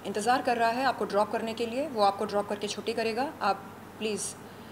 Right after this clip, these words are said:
ज़रा जल्दी कीजिए, आपको भी देर हो रही होगी।" उन्होंने कहा कि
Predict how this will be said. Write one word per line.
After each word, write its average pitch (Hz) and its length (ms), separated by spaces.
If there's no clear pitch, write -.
ज़रा 202 140
जल्दी 196 280
कीजिए, 240 420
आपको 208 220
भी 226 100
देर 208 200
हो 202 100
रही 196 100
होगी।" 185 240
उन्होंने 254 220
कहा 247 200
कि 226 400